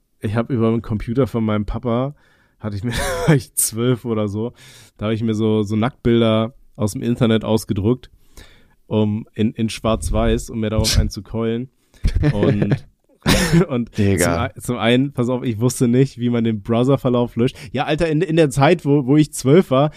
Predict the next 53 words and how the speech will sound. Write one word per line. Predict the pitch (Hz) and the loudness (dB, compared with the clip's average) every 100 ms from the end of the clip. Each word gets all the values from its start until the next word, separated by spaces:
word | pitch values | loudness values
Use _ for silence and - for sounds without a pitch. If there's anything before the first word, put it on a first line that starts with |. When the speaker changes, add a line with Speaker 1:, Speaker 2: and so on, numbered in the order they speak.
| - | -12
Speaker 1:
da | - 123 | -6 2
war | 151 | 4
deine | 156 139 | 6 4
einzige | 135 180 175 - 147 | 2 2 2 -2 -2
Alternative, | 143 156 139 127 - 190 165 | -2 2 2 2 2 4 4
waren | 139 135 151 | 4 2 0
in | 135 | 0
der | 123 | -2
Screen, | - - 180 233 - | -2 2 4 4 2
in | 135 | -2
dieser | 123 | 0
Bravo | 107 110 165 196 | 0 0 0 2
Screen | 160 - 143 214 | 0 0 2 2
von | 233 143 | 2 0
ganz | 139 170 - | 0 -2 2
hinten | 180 226 | 2 2
diese | 139 127 131 | 0 2 4
Handybilder, | 175 208 123 123 120 | 4 4 4 4 4
diese | 110 104 | 2 -2
verpixelten | - 123 156 151 151 156 | -4 -2 0 0 0 2
oder | 151 147 | 4 4
der | 143 | 4
Speaker 2:
<laughs> | |
Speaker 1:
Teletext, | 135 156 165 - 120 - | 4 4 2 -2 -6 -2
Seite | 135 131 | -2 0
sechshundertsechsundsechzig. | 135 - 147 135 101 98 90 90 95 101 92 | 0 0 0 2 2 2 2 0 -4 -10 -12
Speaker 2:
Ja, | |
Mann. | - | -8
Das | - 98 | -4 0
war | 101 | 0
Speaker 1:
So, | 113 | 2
Speaker 2:
noch | 113 | 2
Speaker 1:
ne, | |
das | 123 90 | 2 2
Speaker 2:
Zeiten, | - | 2
Speaker 1:
waren | 139 | 2
Speaker 2:
ey. | |
Speaker 1:
die | 139 | 4
Alternativen, | 147 143 139 127 - 160 | 2 4 4 2 0 -2
die | 123 | 0
du | 104 | 0
Speaker 2:
Ja. | 90 | 0
Speaker 1:
hattest. | 90 127 | 0 -2
Und | 131 | -4
dann | 120 120 | -4 -4
hatte | 147 | -4
ich | 147 | -4
mir | 135 | -4
da | 127 123 | -2 -2
halt | 131 | -4
so | - | -6
Bilder | 110 135 135 | -2 0 0
ausgedruckt. | 123 143 117 110 147 | 0 -4 -4 -4 -4